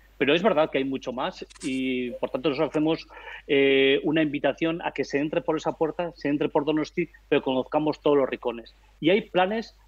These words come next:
para todos los gustos. Y creo que, eh, insisto, a, este es el año en el que <coughs> tenemos que sacudir, eh, ese pasaporte, un pasaporte en el que vamos a incluir cincuenta planes, un pasaporte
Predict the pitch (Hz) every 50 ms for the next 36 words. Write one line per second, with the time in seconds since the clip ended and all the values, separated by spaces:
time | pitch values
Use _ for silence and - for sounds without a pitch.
0 | _ - 131 127 127 127 - - 160 160 160 147 131 123 113 113 113 143 143 -
1 | - _ - 107 101 - - _ - - - _ - 147 - - 147 156 143 -
2 | 165 160 156 151 147 143 - - - - - - - 139 131 131 131 131 131 139
3 | - - 131 127 - 160 - - 139 131 143 - - 147 135 131 131 135 139 143
4 | 147 147 151 156 - 160 151 - - 165 - - 170 160 151 151 156 156 160 170
5 | 170 175 185 180 - - - - _ - 143 143 143 - - - 147 143 135 -
6 | - - - 294 - 294 262 233 226 - - 170 170 160 165 156 - - - 165
7 | 160 156 156 151 - - 156 139 - - 147 147 160 170 175 170 151 _ _ _
8 | - - - - - - - - 147 147 147 147 143 147 151 - 185 - - 170
9 | - - 147 - 151 139 - 175 180 190 - 262 285 311 - _ _ _ - 160
10 | 151 143 - - 143 - 160 139 - 156 147 147 - 156 147 127 - - - -
11 | 151 139 139 123 - 143 147 151 156 143 147 143 139 - 151 151 151 151 147 _
12 | _ _ _ _ - - 143 143 120 151 151 151 - 143 131 - 156 165 185 208
13 | 247 285 277 - _ - - - - - _ - 165 170 165 - 165 156 - 160
14 | - - 165 151 - - 160 156 139 -